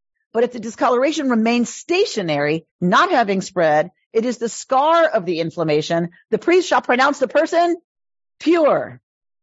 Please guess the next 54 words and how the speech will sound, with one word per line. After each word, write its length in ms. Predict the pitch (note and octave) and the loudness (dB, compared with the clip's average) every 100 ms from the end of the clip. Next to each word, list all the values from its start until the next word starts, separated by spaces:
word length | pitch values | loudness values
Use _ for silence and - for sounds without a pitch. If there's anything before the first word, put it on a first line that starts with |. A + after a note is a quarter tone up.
| _ _ _ _ | _ _ _ _
When 140 | C#4+ D4 | 2 2
the 60 | |
skin 220 | D4+ F#4 G#4 | 2 -2 -2
of 60 | |
one's 160 | F4+ D#4+ | 0 0
body 200 | D4+ D4 | 0 0
sustains 380 | D4 C#4 C#4 B3+ | -2 -4 -2 -2
a 40 | |
burn 280 | G3+ A#3+ A#3 | 0 -2 0
by 200 | F3+ F3 | -2 -2
fire 480 | - C4+ C4 C#4 C#4 | -2 0 2 2 2
and 200 | C#4 G3+ | 0 -4
the 60 | |
patch 420 | G#3 - C4+ - - | -6 -2 -2 -2 -8
from 160 | A#3+ | -4
the 80 | G#3 | -4
burn 340 | E3 A3+ A#3 A#3 | -2 0 0 0
is 160 | G3+ | -2
a 60 | G#3 | -4
discoloration, 840 | G3+ A#3 - G#3 G#3 G#3 B3 A#3 | -4 -6 -2 -2 0 -2 -2 -4
either 260 | A#3+ G3+ G3 | -2 -2 0
white 340 | F3 A3 A#3 | 0 -2 -2
streaked 480 | - A#3+ A#3+ A#3+ - | -10 -6 -6 -6 -4
or 200 | F#3 F3 | 0 0
with 220 | F#3 F3 | 0 -4
red 300 | F#3 G#3+ A3 - | 0 0 0 0
or 120 | E3+ | -4
white, 320 | E3 G#3 G#3+ | 0 -2 -2
the 80 | F#3 | -4
priest 220 | G3+ F#3 | -4 -2
shall 140 | D#3+ D3 | 0 -2
examine 420 | D3 G3+ G#3+ A3 | -2 -2 0 -2
it. 140 | G#3+ | -2
If 100 | E3+ | -4
some 180 | - E3 | -4 -4
hair 240 | G3+ G#3+ | 0 0
is 100 | A3 | 0
turned 280 | G#3 F3+ E3+ | 0 -4 -2
white 240 | A3 C#4+ C#4 | 0 -2 0
in 80 | |
the 80 | C4+ | -4
discoloration, 760 | A#3+ C4+ - B3+ B3 B3 A#3+ G#3+ | -2 -8 -2 -2 0 0 -2 -2
which 200 | G3 G3 | -2 -4
itself 320 | E3 E4 F#4 | -2 -2 -2
appears 300 | - D#4+ D#4 | -4 -4 -4
to 60 | D4 | -2
go 120 | D#4 | -2
deeper 200 | D4 D4 | 0 0
than 140 | C#4+ | 0
the 100 | C#4+ | -2
skin, 240 | B3+ C#4 C4 | -2 -2 0
it 200 | G3+ F3+ | 0 2
is 280 | F3 E3+ | 0 -2
tzara'at 600 | - E3+ F3+ B3 D#4 E4+ | -4 -2 2 2 4 2